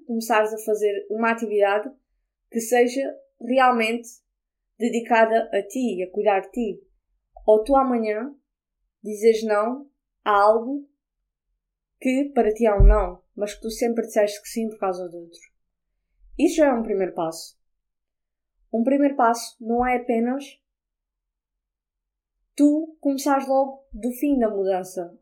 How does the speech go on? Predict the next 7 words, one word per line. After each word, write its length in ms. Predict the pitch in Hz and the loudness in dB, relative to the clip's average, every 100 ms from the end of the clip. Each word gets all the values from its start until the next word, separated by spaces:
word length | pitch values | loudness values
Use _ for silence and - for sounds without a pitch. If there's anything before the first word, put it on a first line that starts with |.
| - | -6
A 60 | |
mudança 380 | 226 226 277 277 | -2 0 0 -4
profissional 540 | 240 240 240 240 233 233 | -8 -10 -8 -4 -4 -4
são 260 | - 233 | -4 -4
estágios, 560 | 233 - 233 208 175 175 - _ _ _ - | -4 -2 0 -2 -6 -16 -20 _ _ _ -20
são 240 | - 254 285 | -8 -4 0
passinhos. 560 | 277 254 190 175 165 | 0 0 -4 -4 -8